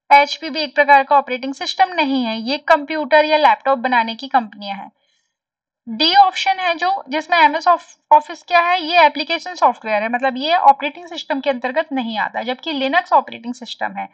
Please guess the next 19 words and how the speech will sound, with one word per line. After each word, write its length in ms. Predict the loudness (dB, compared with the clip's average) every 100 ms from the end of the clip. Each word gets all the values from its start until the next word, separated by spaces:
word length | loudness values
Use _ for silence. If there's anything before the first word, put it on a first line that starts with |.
| _ _ _ _ -4
तो 120 | -4
बाकी 400 | 2 0 0 -10
के 120 | 0
ऑप्शंस 440 | 0 0 -10 -10
क्या 120 | -2 0
हो 80 |
जाएंगे? 440 | 0 -2 -2 -2 -2
रॉन्ग 320 | 4 4 4
हो 80 | -2
जाएंगे। 500 | -2 -4 -4 -10 -10
सही 320 | -6 -4 2
आंसर 340 | 2 2 -2
होगा 260 | -2 2 4
ऑप्शन 280 | 4 -2 -8
नंबर 220 | -4 -4
ए 380 | -4 -6 -6 -8
विंडोज 480 | -8 -4 -4 -4 -4
और 180 | 0 0
लिनक्स। 540 | -2 -8 -8 _ _